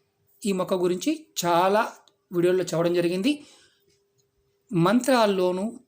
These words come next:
తంత్రాల్లోనూ, వశీకరణ విషయంలో కూడా ఈ మొక్కకున్న ప్రాముఖ్యత గురించి నేను అంతకుముందు వీడియోల్లో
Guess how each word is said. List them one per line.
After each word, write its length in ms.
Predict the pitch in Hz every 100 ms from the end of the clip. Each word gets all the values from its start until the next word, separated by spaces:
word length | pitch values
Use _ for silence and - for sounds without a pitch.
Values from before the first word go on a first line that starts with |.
| -
తంత్రాల్లోనూ, 800 | 196 220 226 202 185 170 165 175
వశీకరణ 600 | 143 190 294 302 220 226
విషయంలో 400 | 185 196 180 180
కూడా 480 | 175 175 175 160 165 - _ _ -
ఈ 100 | 180
మొక్కకున్న 460 | 180 175 175 196 170
ప్రాముఖ్యత 560 | 170 165 214 233 -
గురించి 600 | 180 175 170 208 170 175 - _ - _ 180
నేను 280 | 180 156 151 _ 190
అంతకుముందు 440 | 175 170 180 170
వీడియోల్లో 360 | 160 156 160